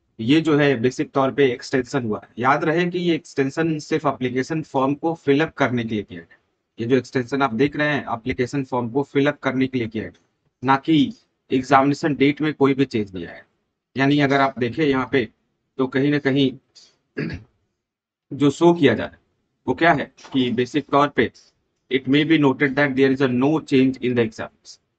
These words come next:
मतलब कोई भी examination में कोई भी change नहीं होने वाला। अब examination जो छह से आठ जून को होना था,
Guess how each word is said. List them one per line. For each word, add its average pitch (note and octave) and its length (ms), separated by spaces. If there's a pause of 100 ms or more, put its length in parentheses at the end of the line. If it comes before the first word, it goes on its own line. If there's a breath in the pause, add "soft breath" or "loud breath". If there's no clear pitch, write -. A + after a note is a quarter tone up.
मतलब A2+ 520
कोई C#3 180
भी C3+ 280
examination A2+ 640
में B2 320 (220)
कोई B2+ 160
भी C3 100
change C3 360
नहीं A2 200
होने E2 160
वाला। - 260 (600)
अब C3+ 100
examination C3+ 600
जो C#3+ 140
छह C3+ 260
से C#3 140
आठ B2 220
जून C3 220
को - 140
होना B2 260
था, D#3 260